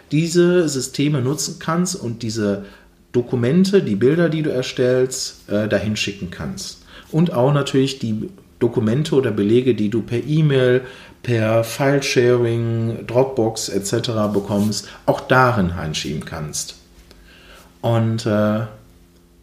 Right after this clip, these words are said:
wir sind hingegangen, haben <clears throat> in der ersten Zeit Belege in, in, in so einer Dropbox gepackt und haben die dann an den, ähm, an den Dienstleister transferiert. Wir sind nachher dazu übergegangen, haben ein reines Dokumentenarchiv genommen. In dem Fall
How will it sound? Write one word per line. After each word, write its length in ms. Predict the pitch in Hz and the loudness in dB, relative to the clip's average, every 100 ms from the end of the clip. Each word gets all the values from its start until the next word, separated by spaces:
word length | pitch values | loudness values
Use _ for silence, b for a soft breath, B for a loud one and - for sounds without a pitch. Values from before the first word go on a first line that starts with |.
| _ _ _ | _ _ _
wir 120 | 127 | 0
sind 160 | 151 196 | 4 6
hingegangen, 640 | 190 185 156 156 160 156 | 8 6 4 0 0 0
haben 260 | 139 135 123 - | -2 -4 -6 0
<clears throat> 400 | 190 - - - | 2 4 2 -2
in 120 | 127 | -4
der 100 | 135 | 0
ersten 320 | 147 196 - 165 | 2 2 0 -4
Zeit 460 | - 151 151 151 | 0 2 2 2
Belege 420 | 139 127 139 147 | 0 2 2 2
in, 180 | 135 110 | 0 0
in, 160 | 95 110 | -4 -2
in 140 | 113 | -2
so 100 | 117 | 0
einer 140 | 117 117 | 0 0
Dropbox 580 | - 151 185 185 - | 2 2 2 0 -2
gepackt 480 | - 185 - 151 - | -4 -2 -2 -4 -4
und 160 | 104 117 | -4 0
haben 160 | 123 | 0
die 160 | 117 104 | 0 2
dann 380 | 117 147 165 170 B B | 4 4 2 -2 B B
an 160 | 117 120 | -2 0
den, 260 | 117 117 110 | 2 0 0
ähm, 600 | 110 104 104 104 104 101 | 0 2 2 2 0 -2
an 200 | 104 107 | -2 0
den 600 | 101 98 95 95 - - - - - - - 120 | 4 4 4 2 -4 -10 -16 -18 -18 -18 -4 2
Dienstleister 640 | 156 160 123 127 - 110 | 2 2 0 0 0 -2
transferiert. 800 | 113 110 - 95 107 139 190 B B B B B | -2 -4 -2 -2 2 2 0 B B B B B
Wir 80 | - | 0
sind 100 | 131 | 4
nachher 220 | 165 170 | 4 4
dazu 260 | 156 135 - | 4 2 2
übergegangen, 400 | 131 135 135 131 | 2 2 2 2
haben 200 | 120 123 | 2 2
ein 120 | 101 | 2
reines 460 | 101 104 143 151 - | 2 2 4 2 0
Dokumentenarchiv 920 | 113 98 107 - - 127 - 165 165 | 0 2 0 -2 -4 -4 -4 -6 -4
genommen. 480 | - 156 160 175 185 | -2 0 2 2 0
In 160 | 185 107 | 0 2
dem 180 | 120 139 | 2 2
Fall 360 | - 127 131 | 0 2 2